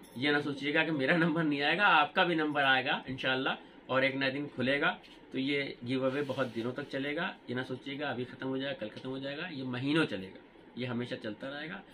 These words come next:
अपनी किस्मत आजमाते रहिए, मेरे चैनल को फुल वॉच करते रहिएगा, सब्सक्राइब करिएगा, लाइक करिएगा, कमेंट करिएगा। दोस्तों, मैंने रमज़ान स्पेशल गिव अवे का folder एक बना रखा था, जिसने भी ज़्यादा, सबसे ज़्यादा screenshot किए और मेरी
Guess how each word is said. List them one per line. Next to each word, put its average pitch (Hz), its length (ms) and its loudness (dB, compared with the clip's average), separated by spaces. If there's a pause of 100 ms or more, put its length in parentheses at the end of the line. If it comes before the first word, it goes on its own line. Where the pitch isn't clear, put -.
(160)
अपनी 139 260 -2
किस्मत 127 300 -4
आजमाते 117 360 -6
रहिए, 156 220 -2
मेरे 127 200 -2
चैनल 120 300 -6
को 151 100 -6
फुल 120 120 -6
वॉच 120 200 -6
करते 135 240 -8
रहिएगा, 151 260 -6
सब्सक्राइब 117 380 -10
करिएगा, 143 220 -8
लाइक 113 180 -8
करिएगा, 131 220 -8
कमेंट 120 200 -10
करिएगा। 151 280 -10 (560)
दोस्तों, 185 360 2
मैंने 170 260 2
रमज़ान 160 400 0
स्पेशल 156 380 -2
गिव 151 280 -4
अवे 147 200 -2
का 170 180 0 (920)
folder 139 280 2
एक 147 160 -4
बना 131 220 0
रखा 165 220 -2
था, 180 280 0 (240)
जिसने 139 260 0
भी 156 100 -2
ज़्यादा, 147 260 0
सबसे - 220 -14
ज़्यादा 147 260 -2
screenshot 147 520 -6
किए 151 480 -4 (320)
और 135 80 -6
मेरी 143 200 0